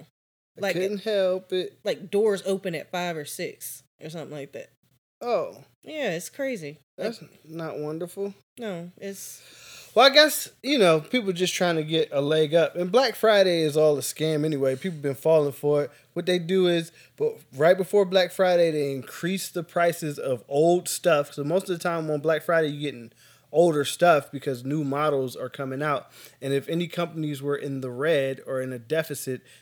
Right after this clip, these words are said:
Speaker 1: they're, they'll drop the prices of all this surplus stuff because it, it's a lot of stuff. So I don't wanna, I, I'm trying to stay, uh, uh, stay sequential and sequential and, uh, spatial.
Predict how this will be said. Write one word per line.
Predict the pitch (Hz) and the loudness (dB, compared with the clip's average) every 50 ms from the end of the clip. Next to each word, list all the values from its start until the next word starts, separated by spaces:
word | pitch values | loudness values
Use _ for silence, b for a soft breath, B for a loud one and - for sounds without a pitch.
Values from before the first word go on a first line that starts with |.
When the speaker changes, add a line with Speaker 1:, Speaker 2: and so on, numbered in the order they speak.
| b _ | b _
Speaker 1:
they're, | - 135 135 - - _ - | -6 -6 -6 -8 -10 _ -8
they'll | 135 131 143 147 143 135 | 0 2 4 4 4 2
drop | 123 110 110 113 127 151 165 170 - - _ _ _ | 0 -6 -4 0 2 2 2 0 -2 -6 _ _ _
the | - 139 | -10 -10
prices | 117 - - - 170 185 190 175 - 156 139 127 | -10 -6 -4 0 2 2 0 0 -4 -8 -6 -6
of | 135 117 - | -8 -10 -8
all | - 139 143 147 147 | -4 0 2 2 2
this | 143 139 131 - | 0 -2 -6 -6
surplus | - - 165 165 160 - - 165 147 139 - | -4 -2 -2 -2 -2 -2 -2 -2 -2 -2 -4
stuff | - - - 180 190 165 156 151 - - b b b b b b b _ | -8 -2 0 2 4 4 2 0 -6 -16 b b b b b b b _
because | - 135 - 160 147 139 131 - _ - | -16 -4 0 2 2 2 0 -4 _ -16
it, | - 175 180 - | -16 -14 -8 -2
it's | - 190 160 175 | -2 0 0 2
a | |
lot | 180 185 175 170 | 4 4 4 4
of | 156 | 4
stuff. | - 160 139 127 | 2 2 2 2
So | - 151 | 2 0
I | 139 147 | 2 2
don't | 160 165 165 | 2 2 2
wanna, | 160 156 147 143 - _ _ _ _ - | 0 0 0 -2 -6 _ _ _ _ -8
I, | 143 143 131 | -8 -6 -6
I'm | 143 135 | -6 -8
trying | 135 - 175 170 165 | -6 -4 -2 -2 -2
to | 151 139 | -2 -4
stay, | - - 160 147 143 143 139 135 - | -4 -2 -2 0 0 0 -2 -2 -4
uh, | 131 | -6
uh, | 131 131 123 120 113 - - - 120 127 110 104 98 - 69 - - _ - b b b b b _ _ _ _ _ | -6 -4 -6 -6 -8 -10 -10 -8 -8 -8 -8 -8 -10 -14 -18 -20 -14 _ -12 b b b b b _ _ _ _ _
stay | - - 160 156 139 | -4 0 0 2 2
sequential | - - 143 131 - - 160 165 165 - 190 185 180 - _ _ _ _ _ _ _ _ _ _ _ _ - | 0 -2 -4 -6 -2 -2 0 0 0 0 0 0 -2 -4 _ _ _ _ _ _ _ _ _ _ _ _ -4
and | 151 139 139 135 131 131 - _ _ _ _ _ _ _ _ _ - 139 - | -2 0 0 0 -2 -4 -8 _ _ _ _ _ _ _ _ _ -18 -16 -14
sequential | - - - - - 156 139 - 180 185 185 180 175 165 | -14 -12 -8 -6 -4 -4 -2 0 2 2 2 2 0 -2
and, | 127 147 151 156 151 143 | -2 0 -2 -2 0 0
uh, | 135 131 127 | 0 0 -2
spatial. | - - - 143 143 - - 131 120 | -2 -2 -2 0 0 0 -2 -4 -8